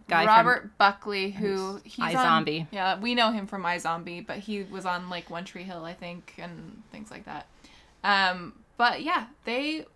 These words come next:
Speaker 2: it was legit good, and
Speaker 1: It was
Speaker 2: they
Speaker 1: cute.
Speaker 2: had really good chemistry, and I recommend if you're looking for a good Hallmark
Speaker 1: I didn't
Speaker 2: movie.
Speaker 1: make fun of it the whole way through.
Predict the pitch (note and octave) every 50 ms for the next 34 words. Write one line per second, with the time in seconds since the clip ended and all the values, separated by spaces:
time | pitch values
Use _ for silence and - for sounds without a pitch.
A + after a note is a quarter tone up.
0 | - - - B3 C#4+ D4+ D#4 D4 - - - C#4+ A#3+ A3+ C#4 C4+ B3+ B3 B3+ C4+
1 | B3+ G3 F3+ - - G3 G3+ G3+ G3+ - A3 A3 A3 C4+ B3 A#3 A#3 G#3+ G3+ G#3
2 | G#3+ A3 A3+ A3+ G#3+ A3 G#3+ A3 - A3 A3 A3 A3 - - - F#3+ F#3+ G3 G3
3 | - - G3+ G#3 G#3 G#3 G3+ G#3 G#3 G#3 G#3+ G#3+ - - - - A3 A3+ A3+ A3+
4 | A3+ A3+ B3 A3+ A#3+ A#3+ G#3+ F#3+ F3+ E3+ - - - - G#3+ - - G#3+ G#3 G#3
5 | G#3+ G#3+ A3 G#3+ G3+ G3+ G3+ G#3 A3 G#3+ - G3 F#3 F#3+ F#3+ G3 G3+ G#3 G#3 F#3+
6 | G3 F#3 F3+ D#3+ F3+ F3 F#3 G3+ - A3 G#3 - A#3+ B3 B3 G3+ - - F3 D#3
7 | D3+ - - - - - - -